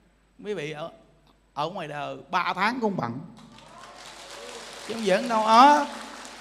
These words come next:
quý vị coi phải rõ ràng không? Trực tiếp nghe Pháp nè, rồi niệm Phật nè, ngồi chánh điện nè, xung quanh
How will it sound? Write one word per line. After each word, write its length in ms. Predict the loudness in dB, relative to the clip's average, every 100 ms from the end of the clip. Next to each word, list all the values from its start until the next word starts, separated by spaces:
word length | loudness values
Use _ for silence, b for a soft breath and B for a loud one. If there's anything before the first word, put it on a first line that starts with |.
| -4
quý 60 |
vị 160 | 0 2
coi 180 | 4 4
phải 140 | 2
rõ 200 | 0 2
ràng 220 | 2 2
không? 260 | 4 2 2 -6 -18 -20 -20 -20 -20 -20 -20 -20 -20 -20 -20 -20 _ _ -4
Trực 140 | -4 -2
tiếp 140 | -6 -4
nghe 180 | -4
Pháp 340 | 0 2 2 0
nè, 260 | -2 -2 -2
rồi 180 | -4 -4
niệm 240 | -6 -4
Phật 220 | -6 -6 -6
nè, 160 | -6
ngồi 220 | -2 -2 -2
chánh 180 | -8 -6
điện 240 | -6 -6
nè, 100 | -8
xung 200 | -8 -4
quanh 140 | -4